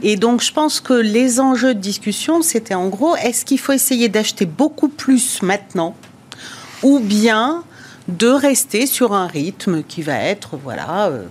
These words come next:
quatre-vingts milliards par mois, sans, sans grand changement. Et je pense que la situation, à la fois en termes de pandémie, à la fois en termes d'attente, j'allais dire, euh, d'arlésienne, hein, quant, euh, quant au plan de relance, vient pour répondre,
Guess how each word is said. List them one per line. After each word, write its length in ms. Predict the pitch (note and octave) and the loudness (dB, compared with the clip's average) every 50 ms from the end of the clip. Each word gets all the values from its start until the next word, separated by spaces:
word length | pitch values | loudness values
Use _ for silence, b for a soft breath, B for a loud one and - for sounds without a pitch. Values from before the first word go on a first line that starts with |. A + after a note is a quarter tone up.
| - | -16
quatre-vingts 300 | - - - - D3+ D3+ | -18 -16 -12 -10 -6 -4
milliards 300 | F3 F3+ D#3 D#3 D#3+ - | -4 -2 -2 -2 -4 -4
par 220 | - - - - - | -6 -8 -8 -8 -10
mois, 240 | F#2 - C3+ F#3+ G#3 | -10 -6 -4 -2 -2
sans, 400 | - - - - D3+ C3+ A#2 A#2 | -2 -2 -4 -4 -6 -6 -6 -4
sans 240 | - - - A#3+ B3 | -4 -2 0 0 0
grand 220 | G#3+ G#3+ A3 A#3+ | 0 0 0 0
changement. 500 | A#3 - - G#3 F3+ D#3 - C#3+ C#3 A2+ B B B B B B B B | 0 0 0 -2 -4 -4 -6 -6 -8 -8 B B B B B B B B
Et 100 | - G3+ | -2 0
je 120 | F#3+ - A#3 | 2 2 0
pense 320 | A3+ - F4+ F#4 F#4 - | 0 2 0 0 0 0
que 100 | - - | 0 0
la 160 | C4+ A#3+ A#3 | 2 2 2
situation, 880 | A#3 - - B3+ A3+ - - A#3+ A3+ A3 - - - A#3 A3+ G#3+ G3+ F#3+ B B B B B B B - | 0 0 -2 -4 -2 0 0 0 0 0 -2 -2 -2 0 0 0 -2 -4 B B B B B B B -6
à 100 | F3 F3+ | -4 -2
la 140 | F3+ F#3 F#3 | -2 -2 -2
fois 460 | F3+ - - - G3 F#3+ F#3+ F#3+ F#3+ | -4 -8 -6 -4 -2 0 0 0 0
en 180 | F3+ F3 F3 F3 | 0 -2 -2 -4
termes 460 | E3+ - F#3+ F#3 F#3 F#3 F#3+ F#3 E3+ | -4 -2 -2 -2 -2 -2 -2 -2 -2
de 100 | D#3 E3 | -4 -6
pandémie, 760 | D#3 - D3+ D3 C#3 C#3+ D#3 F3 G#3+ B3+ C#4 C#4+ C#4 C#4 C4+ | -6 -6 -6 -6 -6 -4 -2 2 4 4 6 6 6 4 4
à 120 | B3 G3+ | 2 2
la 140 | F#3 F3 E3+ | 0 0 -2
fois 260 | - - - A#3 A3+ | -4 -2 -2 0 0
en 160 | G#3+ G3+ F#3 F3 | 2 0 -2 -2
termes 340 | F3+ - G#3+ G#3 G3 G3+ | -2 0 0 0 0 -2
d'attente, 760 | F3+ D3+ G3 G3 G3+ G3+ - C4+ C4+ C4 B3 C4 - - - B B B B B B B B B B - | -2 0 -2 -2 -2 -2 -2 0 0 0 0 -4 -8 -12 -14 B B B B B B B B B B -14
j'allais 320 | - - D#3 D#3+ E3 F3 | -12 -8 -6 -4 -4 -4
dire, 300 | E3+ G3+ G#3+ A3 F#3 F3 | -2 0 0 0 0 -2
euh, 60 | D#3 | -2
d'arlésienne, 680 | D3 D#3+ F3 E3+ - E3 F#3+ G3 F#3+ A#3 A#3+ B3 A#3 G#3 | -2 -2 -2 -2 -4 -6 -6 -4 -2 0 0 0 0 0
hein, 160 | F#3+ G#3 A#3 A3 | -2 -2 -4 -4
quant, 220 | - G#3+ G3 F#3 - - G3 | -2 -2 -4 -4 -4 -4 -4
euh, 120 | F#3 F3+ | -2 -2
quant 240 | - G3 - F#3+ F#3 - | -2 -2 -4 -2 -2 -2
au 60 | G3+ | -4
plan 280 | G3 - G#3 G3+ G3+ | -2 -2 -2 -2 -2
de 80 | F#3 E3 | 0 0
relance, 600 | D#3+ E3+ E3 F3+ F#3+ A3+ C#4 D#4 D4+ - - B B B B B B - | 0 0 0 0 0 0 0 0 0 -2 -4 B B B B B B -6
vient 420 | F3 E3 F#3 G#3 C4 C#4 D4 D#4+ | -4 -2 0 2 2 4 2 2
pour 260 | D#4 D#4 - A3+ F3+ | 0 0 -2 -2 0
répondre, 800 | D#3+ F#3+ B3 B3+ B3+ - D#4 E4 E4 D#4+ C#4 G#3 F3 F3 D#3+ | 2 2 0 0 0 -4 -2 0 2 2 2 0 0 -2 -4